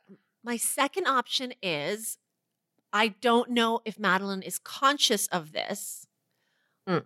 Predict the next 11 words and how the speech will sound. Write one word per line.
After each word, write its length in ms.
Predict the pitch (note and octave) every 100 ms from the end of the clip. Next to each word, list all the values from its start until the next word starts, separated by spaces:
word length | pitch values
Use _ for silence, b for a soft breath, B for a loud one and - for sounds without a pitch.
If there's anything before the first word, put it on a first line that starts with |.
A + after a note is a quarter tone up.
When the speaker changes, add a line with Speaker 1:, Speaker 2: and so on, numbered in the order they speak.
| -
Speaker 1:
Um, 420 | G3+ F3+ D#3+ D#3+
and 200 | - G3 E3+
this 260 | G3+ -
may 200 | A3+ G#3
be 120 | F3+
peeling 440 | F3+ - F#3+ F3+ F3
back 260 | F3 E3+ -
layers 520 | G3 A3 A3 F3+ F#3
of, 220 | G3 D#3+ -
like, 240 | F3 E3 D#3+ _
to 120 | -